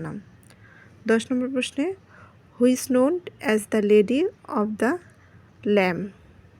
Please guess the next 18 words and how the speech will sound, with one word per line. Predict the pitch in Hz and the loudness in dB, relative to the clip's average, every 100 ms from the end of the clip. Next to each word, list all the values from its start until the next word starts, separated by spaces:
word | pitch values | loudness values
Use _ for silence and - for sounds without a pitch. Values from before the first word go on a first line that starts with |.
| _ - - - - - - - | _ -20 -14 -12 -12 -12 -12 -6
Who | - 240 262 | 4 6 6
is | 262 254 | 2 0
known | 254 294 - - - | 2 2 -2 -4 0
as | 214 - | 0 0
the | 220 208 | 2 4
Lady | 214 233 220 | 4 4 2
of | 196 | 2
the | 214 208 | 0 2
Lamb? | 220 247 330 - - - - - - - - - - - - - - - - - - - - - - - - - - - - - - - - - - | 2 0 -4 -10 -16 -16 -16 -18 -18 -18 -18 -18 -16 -16 -16 -16 -16 -14 -14 -12 -12 -12 -12 -12 -12 -12 -12 -12 -14 -14 -14 -12 -6 -4 -4 -2 4
ফ্লোরেন্স | - 247 226 285 339 - - - - 240 226 | 6 6 6 4 0 -8 -10 -12 -8 -4 0
নাইটিঙ্গেল। | 214 208 - - 220 202 180 147 - 190 - - - - | 2 2 0 2 4 4 4 4 2 -6 -12 -16 -16 -8
For | - 226 220 | 2 4 6
which | 233 240 233 | 4 4 2
of | 196 | 2
the | 214 202 | 0 0
following | - 208 214 254 294 202 | 4 6 6 4 0 -2
disciplines | 202 - - 208 214 214 254 - - - - - 220 | -2 -4 -6 -2 0 0 0 -4 -14 -20 -20 0 4
Nobel | 220 233 | 6 6